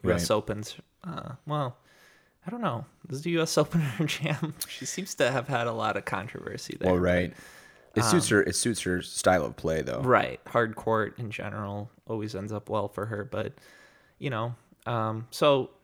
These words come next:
Speaker 1: I wouldn't necessarily rely on the French Open for, to decide whether she's done or not. I mean, she's still Serena. She still has a chance. I s-, I view her still as a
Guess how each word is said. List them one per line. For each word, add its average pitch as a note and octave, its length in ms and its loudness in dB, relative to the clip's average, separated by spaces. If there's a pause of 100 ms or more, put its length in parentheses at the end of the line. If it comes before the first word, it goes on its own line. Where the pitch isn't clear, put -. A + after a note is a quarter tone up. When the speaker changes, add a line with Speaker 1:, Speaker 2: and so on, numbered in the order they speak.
(120)
Speaker 1:
I D#3 100 12
wouldn't E3+ 320 2 (420)
necessarily C3 640 2
rely A2+ 380 2
on G#2+ 220 -8 (300)
the B2 100 -8
French A2 340 -2
Open F#3 320 2
for, D4+ 280 -2 (200)
to G3 80 0
decide G#3+ 480 -2
whether C#4+ 300 0
she's C#4+ 240 0
done - 260 -2
or D#4 100 -4
not. D#4+ 380 -2
I C#3+ 100 0
mean, D3+ 200 0
she's F#3+ 200 -2
still G#3 200 2
Serena. A#2 500 -4
She - 200 -6
still B2 340 0
has B2 180 -2
a A2+ 80 -4
chance. A2+ 380 -6 (440)
I B2+ 120 6
s-, - 200 0 (140)
I B2+ 120 8
view C3 260 2
her B2 460 2 (760)
still A#2 520 0
as A#2 160 0
a A2 80 0